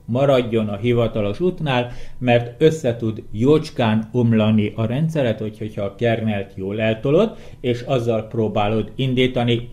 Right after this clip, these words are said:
nem működik, hülyeséget csinál, egyáltalán el se indul, utána meg lehet sírni az interneten, hogy hogyan hozom helyre ezeket a dolgokat.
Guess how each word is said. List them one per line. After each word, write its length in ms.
nem 160
működik, 640
hülyeséget 680
csinál, 440
egyáltalán 640
el 160
se 220
indul, 380
utána 460
meg 220
lehet 460
sírni 640
az 280
interneten, 680
hogy 160
hogyan 320
hozom 460
helyre 380
ezeket 400
a 80
dolgokat. 560